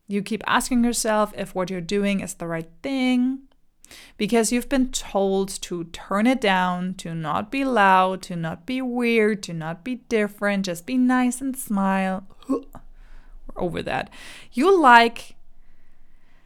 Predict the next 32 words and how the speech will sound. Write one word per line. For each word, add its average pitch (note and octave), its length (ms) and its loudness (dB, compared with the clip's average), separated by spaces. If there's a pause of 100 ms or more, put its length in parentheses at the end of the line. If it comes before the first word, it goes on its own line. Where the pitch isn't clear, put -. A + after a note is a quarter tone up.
(240)
you C#4 120 0
feel D#4+ 480 4 (120)
sometimes G#3+ 480 2
like G3+ 160 2
you A3 80 -2
don't G#3 180 4
belong G3 440 2
to G3+ 100 -6
the F#3 100 -4
masses, - 600 -2 (480)
like G3 180 -2
you A3+ 60 0
don't G3 280 2
fit F#3+ 280 -4
in. - 340 -6 (280)
Yet G#3+ 340 6
you B3+ 80 0
feel A#3 220 2
the G#3 140 2
deep G#3 420 -4
urge - 640 -2 (380)
to F#3+ 400 0
lead G3+ 320 0
them E3+ 300 -6
and F3+ 200 -8
influence G3+ 540 -2
the F#3 120 -8
people - 300 -6
around E3+ 480 -6
you. - 220 -14 (260)
You A#3 300 0 (960)
t-, - 180 -10